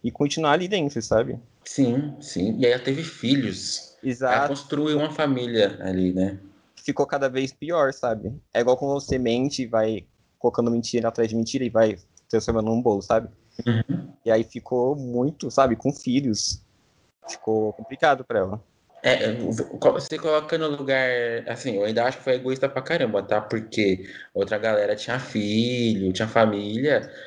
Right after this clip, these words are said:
Speaker 1: Sim.
Speaker 2: e aí, e aí quando o Visão tirava eles do, do transe lá, do domínio da Wanda, a galera chorava, falava, "Meu Deus, minha mulher, eu tenho que ligar pra minha esposa, pro meu irmão", enfim, dava dó.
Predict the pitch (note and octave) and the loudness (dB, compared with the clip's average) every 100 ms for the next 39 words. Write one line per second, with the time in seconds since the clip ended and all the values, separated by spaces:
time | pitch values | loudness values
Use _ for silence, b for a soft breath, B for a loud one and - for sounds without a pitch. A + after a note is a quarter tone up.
0 | B B G#2 F#2 G#2 - - B2+ A2+ A2 | B B 2 4 4 0 -10 -4 -4 0
1 | C3 B2 B2 A#2+ A2+ A2 A2+ A2+ A2+ G#2+ | -2 0 -2 -2 -2 0 0 -2 0 0
2 | G#2+ G#2 G#2+ G#2 G2 G2+ G2 F#2+ F#2 F#2+ | 0 -2 -2 -6 -2 0 2 0 -2 -6
3 | G2+ - G2 G2+ B2 A#2 G2 F#2+ A2+ A2+ | -8 -4 0 2 2 -4 -2 0 0 0
4 | G2 F#2+ G2 F#2+ F#2+ F2+ G#2+ C3+ B2 - | -2 -2 -2 -2 -2 0 0 2 0 -2
5 | B B B B B G2 G2+ G#2+ A2+ B2+ | B B B B B -2 0 0 0 0
6 | A2+ G#2+ G#2+ A2+ G#2+ G#2+ A2 G#2 G#2+ G2 | 2 0 -2 -4 -4 -2 -2 2 0 0
7 | - - - A2 A2 G#2+ G#2 G#2 B2 G2+ | -6 -12 -4 -2 0 2 2 2 -2 -6
8 | F#2+ G#2 G2+ G#2+ G#2+ G#2 - G2 G#2+ G2+ | -2 2 2 2 0 -4 -6 0 0 0
9 | F2+ - G2 G#2+ G2+ F#2+ G2+ G#2+ F#2+ F#2+ | -4 -4 -4 -2 0 0 0 0 -4 -10
10 | B B B A2+ F#2+ F#2+ G#2+ A2+ A#2 F#2+ | B B B -4 -2 0 0 0 0 -2
11 | - | -6